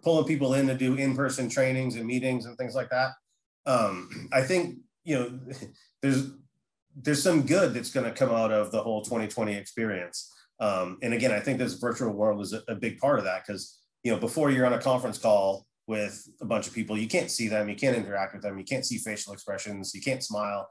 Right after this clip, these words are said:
you know, all those kinds of things. I think in today's world, it changes that whole interaction. It feels a little bit more personal, um, where you can,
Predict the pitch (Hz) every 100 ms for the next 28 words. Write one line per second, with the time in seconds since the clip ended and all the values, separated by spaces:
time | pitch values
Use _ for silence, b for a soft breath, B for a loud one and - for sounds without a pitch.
0 | b b - - 131 127 123 - 110 98
1 | 120 104 - b - 147 135 113 120 120
2 | 117 117 101 98 156 147 131 - 104 -
3 | 139 127 107 107 101 107 98 127 101 104
4 | 107 107 110 104 - 160 - 113 95 90
5 | _ _ _ - 107 98 98 113 110 113
6 | - 120 104 95